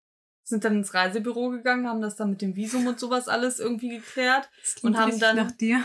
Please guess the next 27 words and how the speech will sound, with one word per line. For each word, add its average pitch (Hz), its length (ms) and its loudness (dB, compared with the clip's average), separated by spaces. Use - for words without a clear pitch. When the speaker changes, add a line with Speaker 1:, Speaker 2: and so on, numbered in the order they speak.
Speaker 1:
<laughs> 427 120 -4
Ja, 214 320 4
und 226 240 -2
haben 226 220 0
dann 220 220 2
wirklich, 262 520 -4
ähm, 214 200 4
gemerkt, 214 420 2
okay, 214 180 -2
Kanada 220 440 0
ist 208 160 -2
ein 214 60 -2
bisschen 214 240 -4
schwieriger 226 520 -2
realisierbar 220 800 0
als, 196 400 -2
ähm, 196 520 -2
Australien. 208 840 -2
Ich - 140 -20
glaub, 190 120 -12
das - 200 -12
Visum 208 420 0
oder 190 240 -2
irgendwas 196 340 -2
war 180 120 -8
teurer, 208 600 0
Flug, - 400 -12